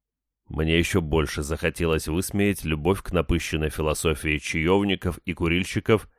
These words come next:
типично русскую страстишку. «Мудрость достойна антиквара. Пространство и время — пустые фикции, что подтверждают предметы старины,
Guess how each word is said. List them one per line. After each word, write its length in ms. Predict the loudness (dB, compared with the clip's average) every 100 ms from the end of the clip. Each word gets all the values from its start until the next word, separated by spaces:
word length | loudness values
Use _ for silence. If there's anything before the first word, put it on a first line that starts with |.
| _ _ -2
типично 640 | -2 2 -2 0 2 4
русскую 540 | 4 2 -4 0 2
страстишку. 880 | 2 4 4 4 -2 -4 -4 -6 -6 -8 _ _ _ _ _ _ _ _ _
«Мудрость 640 | -6 2 4 6 8 6 6
достойна 640 | 4 4 4 4 4 2
антиквара. 760 | 2 0 -2 2 2 2 -2 -8 _ _ _ _ _ 0
Пространство 640 | 2 4 4 4 4 6 8
и 60 |
время — 380 | 8 6 6 4
пустые 480 | 2 -2 0 2 2
фикции, 560 | 4 0 0 -2 0 0
что 180 | 0
подтверждают 840 | 2 2 2 2 2 4 6 6 6
предметы 460 | 2 4 4 4
старины, 600 | 2 2 2 4 4 2